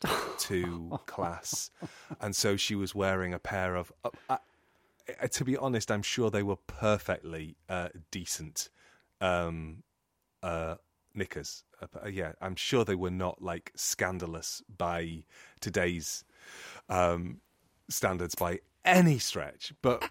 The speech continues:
Speaker 2: I remember
Speaker 1: I've
Speaker 2: Oh,
Speaker 1: never heard you,
Speaker 2: again.
Speaker 1: I've never heard you choose your words so carefully as I'm hearing you choose them now. <laughs>
Speaker 2: Because I remember standing next to a, a, a, a, a colleague, and then it was then our turn.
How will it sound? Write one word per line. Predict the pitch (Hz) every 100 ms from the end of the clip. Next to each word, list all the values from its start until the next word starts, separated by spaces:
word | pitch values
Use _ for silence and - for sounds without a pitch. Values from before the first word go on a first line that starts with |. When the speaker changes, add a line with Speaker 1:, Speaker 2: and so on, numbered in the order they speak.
| -
Speaker 2:
I | 113
remember | 117 113 113 120 117 92 78 85 - _ - - - -
Speaker 1:
I've | - 214
Speaker 2:
Oh, | 214
Speaker 1:
never | 262 285
heard | 202 202 165
you, | 180
Speaker 2:
again. | 202
Speaker 1:
I've | 185
never | 180 180 190 185 185
heard | 170 165 156
you | 127 120
choose | - 143 127
your | 131
words | 127 127 123 127
so | 135 135
carefully | 147 143 135 120 113
as | 117
I'm | 120
hearing | 131 135 127 131
you |
choose | 139 160 139
them | 131 139
now. | 147 160 113
<laughs> | - -
Speaker 2:
Because | 139 151
I |
remember | 143 139 143 151 143
standing | - 127 120 113
next | 110 107 - -
to | 110 101 95 - - - - - - - -
a, | 165
a, | 95 92 - -
a, | 98 - 95 - -
a, | 92 - - -
a |
colleague, | - 110 92 80 82 - 185 190 180 120
and | 95 90 90 - _ _
then | 135 135 139 131 - _ _ -
it | 127
was | 113 107 -
then | 127 117 117
our | 113 113 110
turn. | - 123 110 90 85